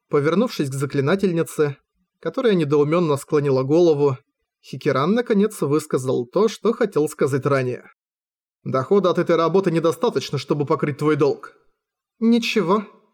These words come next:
Его должно хватить на небольшую отсрочку". "Остальное можешь занять у нас". "Ага. А с нами расплатишься позже из дохода от других заказов". Конечно, не за просто так, ведь члены дальновидности все равны.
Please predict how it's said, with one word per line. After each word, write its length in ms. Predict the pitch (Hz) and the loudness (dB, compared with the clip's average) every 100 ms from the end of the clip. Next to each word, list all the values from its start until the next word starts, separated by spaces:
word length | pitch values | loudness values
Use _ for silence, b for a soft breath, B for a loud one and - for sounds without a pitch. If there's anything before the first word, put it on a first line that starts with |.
| _ _ _ _ 180 | _ _ _ _ -2
Его 220 | 220 226 | 0 2
должно 380 | 214 208 196 269 | 2 2 2 -2
хватить 400 | 147 143 214 196 | -2 -2 -2 -2
на 60 | |
небольшую 460 | 156 147 143 - 156 | 0 0 0 0 0
отсрочку". 500 | 139 160 139 - - - _ _ _ _ _ _ _ | 0 0 0 -2 -16 -20 _ _ _ _ _ _ _
"Остальное 600 | 147 - 143 143 170 220 | -8 -2 0 2 2 4
можешь 320 | 156 131 131 | 2 0 -2
занять 280 | 151 151 143 | 0 0 0
у 60 | |
нас". 340 | 165 196 - - _ _ _ _ _ _ _ _ | 2 0 -2 -20 _ _ _ _ _ _ _ _
"Ага. 400 | 175 151 160 180 - _ _ _ | -2 0 0 -2 -10 _ _ _
А 240 | 151 147 143 | -2 0 0
с 100 | 196 | -2
нами 220 | 262 254 | 0 0
расплатишься 680 | 190 - 160 202 202 - 135 | 0 0 -2 -2 -4 -4 -2
позже 440 | 165 214 185 185 | 0 0 0 -2
из 240 | 254 277 | 0 -4
дохода 420 | 160 147 214 208 151 | -2 -2 0 0 0
от 60 | |
других 260 | 147 175 151 | 0 -2 0
заказов". 500 | 147 147 131 127 - _ _ _ _ _ _ _ | -2 -2 -4 -6 -12 _ _ _ _ _ _ _
Конечно, 440 | - 190 254 - 220 | -2 0 0 -2 0
не 140 | 208 | 0
за 160 | 180 196 | 0 0
просто 420 | 233 226 - 123 | 0 0 -2 -6
так, 300 | - - - - B | -6 -8 -12 -20 B
ведь 240 | - 139 139 | -6 -4 -4
члены 360 | - 147 156 | -2 -2 0
дальновидности 800 | 143 147 143 139 143 147 143 - 139 | 0 0 2 2 0 0 -2 -4 -6
все 200 | - 147 | -2 0
равны. 440 | 143 139 160 | 0 0 -2